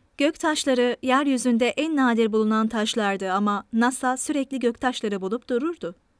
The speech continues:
Önünde dimdik duran Ekstrom, "Bu gök taşı şimdiye dek bulunanların en irisi.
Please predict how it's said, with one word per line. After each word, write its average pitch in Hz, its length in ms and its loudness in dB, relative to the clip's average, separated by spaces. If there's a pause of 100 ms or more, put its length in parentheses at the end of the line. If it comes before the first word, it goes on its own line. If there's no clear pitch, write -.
(560)
Önünde 262 400 2
dimdik 262 340 -2
duran 220 220 0
Ekstrom, 196 540 -8 (680)
"Bu 214 160 6
gök 220 240 4
taşı 214 420 0 (160)
şimdiye 214 560 2
dek 196 220 -4
bulunanların 202 720 0 (120)
en 233 340 2
irisi. 185 580 -6